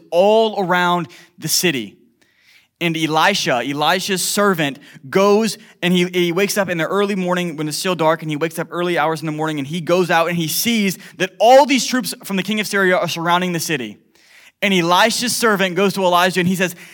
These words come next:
"Elisha, what are we gonna do? There's so many troops. W-, we can't fight against this. What are we gonna do, Elisha?" And Elijah, I imagine, just took a step, step back and he looked at him and he said, in, in Second Kings chapter six, verse sixteen, he said,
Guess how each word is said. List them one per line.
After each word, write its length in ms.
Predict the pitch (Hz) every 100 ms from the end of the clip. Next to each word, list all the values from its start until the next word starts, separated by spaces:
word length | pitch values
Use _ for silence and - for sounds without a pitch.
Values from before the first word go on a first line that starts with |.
| - - -
"Elisha, 480 | 247 277 294 - 214
what 340 | 156 214 339
are 140 | 349
we 140 | 285 254
gonna 280 | 226 214 196
do? 380 | 165 311 330
There's 220 | 208 208 -
so 240 | 294 311
many 240 | 320 277
troops. 280 | 233 330 240
W-, 300 | - 156 - - - -
we 80 |
can't 260 | 285 339 294
fight 220 | 160 190
against 220 | 190 202
this. 160 | 302 247
What 160 | 185 320
are 40 |
we 120 | 311
gonna 160 | 285 269
do, 200 | 294 294
Elisha?" 560 | 175 156 185 254 269 262 _ _ _ _ _ _ _ _ _ _ -
And 80 |
Elijah, 720 | 139 127 123 131 127 120 117 - _ _ _ -
I 140 | - 120
imagine, 480 | 123 113 117 117
just 180 | 107 110
took 140 | - 120
a 40 |
step, 360 | - 104 - -
step 260 | - 110
back 220 | 117 110
and 100 | 110
he 60 | 107
looked 240 | 107 107
at 120 | 104 107
him 100 | 107
and 80 |
he 60 | 107
said, 380 | 107 98 98 90 _ _ _ _ _
in, 160 | - 120
in 260 | 113 110
Second 280 | 107 120 110
Kings 240 | 123 110 113
chapter 180 | 101
six, 240 | 104 107 -
verse 200 | 107 -
sixteen, 380 | 101 - 107 107
he 80 |
said, 380 | 107 107 95 95